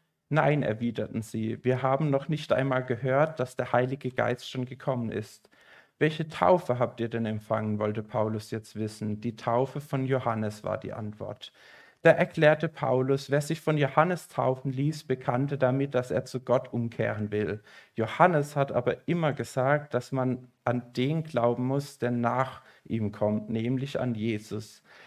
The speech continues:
Nachdem sie das gehört hatten, ließen sie sich auf den Namen des Herrn Jesus taufen. Und als Paulus ihnen die Hände auflegte, kam der Heilige Geist auf sie. Sie beteten in fremden Sprachen und redeten, was Gott ihnen eingab.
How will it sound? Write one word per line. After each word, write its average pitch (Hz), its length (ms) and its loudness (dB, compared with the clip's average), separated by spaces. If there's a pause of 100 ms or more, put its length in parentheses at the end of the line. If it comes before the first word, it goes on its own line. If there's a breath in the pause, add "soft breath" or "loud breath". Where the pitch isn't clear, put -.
(160 loud breath)
Nachdem 151 420 0
sie - 160 -4
das 139 240 2
gehört 135 440 2
hatten, 156 300 0
ließen 143 300 -2
sie 139 180 -8
sich 135 300 -6
auf 117 160 -6
den 117 160 -4
Namen 117 320 0
des 120 200 -8
Herrn 120 200 -2
Jesus 120 480 -6
taufen. 110 560 -6 (420 loud breath)
Und 139 420 -4
als 123 280 0
Paulus 143 560 2
ihnen 135 180 0
die 117 120 -2
Hände 139 420 2
auflegte, 143 680 -2
kam 131 300 0
der 123 160 -6
Heilige 120 400 -2
Geist 113 500 -2
auf 107 240 -2
sie. 104 380 -8 (300 loud breath)
Sie - 180 -4
beteten 151 580 -2
in 123 160 -2
fremden 123 440 -2
Sprachen 131 560 0
und 120 100 -4
redeten, 127 760 -2
was 120 260 -2
Gott 123 280 -2
ihnen 120 300 -4
eingab. 104 680 -6